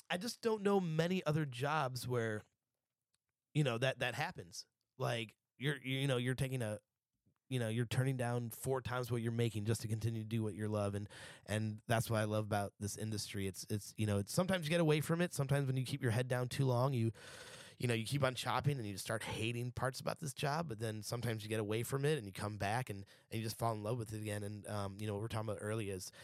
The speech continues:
is I think that's what a lot of cooks are chasing. It's, it, it is that one bite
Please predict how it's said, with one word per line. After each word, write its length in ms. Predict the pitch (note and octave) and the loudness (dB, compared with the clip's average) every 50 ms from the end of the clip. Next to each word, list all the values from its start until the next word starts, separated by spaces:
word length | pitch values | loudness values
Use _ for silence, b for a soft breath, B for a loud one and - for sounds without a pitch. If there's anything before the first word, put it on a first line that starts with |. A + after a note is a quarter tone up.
| B B B B B | B B B B B
is 220 | - G2+ A2 - - - | -4 -4 -4 -4 -2 -2
I 100 | B2 B2 | -2 0
think 260 | - - F3+ G3 F3+ | 0 0 -2 0 2
that's 320 | - F#3 F3 - - - | 0 0 0 -2 -6 -4
what 140 | - D#3+ E3 | 0 2 2
a 60 | D#3+ | 2
lot 160 | D#3+ D3 C#3+ | 2 2 0
of 60 | C#3+ - | 0 -2
cooks 220 | - D#3 C#3 - | -4 -4 -2 -4
are 60 | C#3 | -4
chasing. 460 | A#2 - - A2+ C3+ C#3+ - G#2+ F#2+ | -2 -2 -2 -2 -2 -2 -2 -4 -4
It's, 180 | F#2+ F#2 - - | -6 -6 -8 -6
it, 160 | - G#2+ A2 A2 G#2 | -4 -4 -4 -2 -2
it 100 | A#2+ C3 | 0 0
is 180 | C#3 C3+ A#2+ | 0 0 0
that 180 | A#2+ G#2+ G2+ G#2 | 0 0 0 0
one 300 | G#2+ G#2 A2+ A2+ A2+ A2 G2+ | -2 0 0 0 0 0 0
bite 280 | F#2 F#2 G#2+ G#2 F2+ | 0 0 0 0 -2